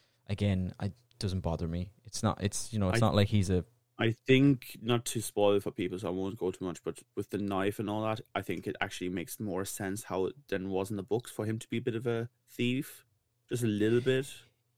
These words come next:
Speaker 1: Yeah, no, see, that, there's the other thing, is in the book, in, in Shadow
Speaker 2: Let's
Speaker 1: of
Speaker 2: don't go
Speaker 1: Logoth,
Speaker 2: too far on that, by the
Speaker 1: but
Speaker 2: way,
Speaker 1: just
Speaker 2: you know.
Speaker 1: in that scene, there is,
Speaker 2: Yeah.
Speaker 1: there is another, there's a, a character that they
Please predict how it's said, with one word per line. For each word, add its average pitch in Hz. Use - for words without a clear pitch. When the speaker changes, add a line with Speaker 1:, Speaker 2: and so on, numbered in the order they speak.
Speaker 1:
Yeah, 123
no, 127
see, 135
that, 143
there's 143
the 135
other 127
thing, -
is 95
in 139
the 135
book, -
in, 101
in 101
Shadow 107
Speaker 2:
Let's 101
Speaker 1:
of 95
Speaker 2:
don't 95
go 110
Speaker 1:
Logoth, -
Speaker 2:
too 117
far 95
on 95
that, 87
by 85
the 80
Speaker 1:
but 110
Speaker 2:
way, -
Speaker 1:
just 120
Speaker 2:
you -
know. 123
Speaker 1:
in 120
that 113
scene, 110
there 98
is, 98
Speaker 2:
Yeah. 90
Speaker 1:
there 101
is 98
another, 98
there's 98
a, 95
a 95
character 101
that 87
they 87